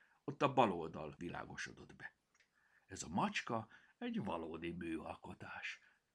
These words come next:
sóhajtott magában. "Gyere velem, körül kell néznem a kis házban.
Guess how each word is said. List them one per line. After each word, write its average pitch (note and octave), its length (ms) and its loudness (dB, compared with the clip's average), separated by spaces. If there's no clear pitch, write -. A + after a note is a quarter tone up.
sóhajtott - 580 -10
magában. - 500 -12
"Gyere G3+ 340 10
velem, G#2+ 380 4
körül E3+ 340 10
kell A2+ 180 8
néznem G#2 360 6
a F#2 80 4
kis - 260 2
házban. - 460 -8